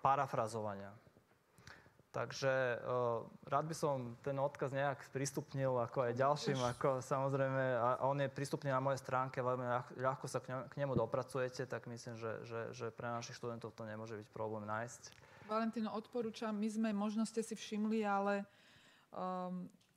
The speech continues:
Speaker 2: na našej stránke, e, fakultnej máme už dlho, ja neviem,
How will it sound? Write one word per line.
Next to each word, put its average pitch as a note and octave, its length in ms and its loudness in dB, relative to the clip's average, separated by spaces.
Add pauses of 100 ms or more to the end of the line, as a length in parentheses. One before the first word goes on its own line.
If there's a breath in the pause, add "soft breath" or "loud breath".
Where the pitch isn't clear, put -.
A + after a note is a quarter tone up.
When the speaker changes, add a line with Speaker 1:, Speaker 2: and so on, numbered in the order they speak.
(200)
Speaker 2:
na G3 400 6
našej A3 400 0
stránke, A3+ 880 2
e, - 20 0 (1200 soft breath)
fakultnej A3 720 2
máme G3+ 480 4
už F#3 160 -6
dlho, G#3 640 4 (240)
ja F3+ 160 4
neviem, G3 320 0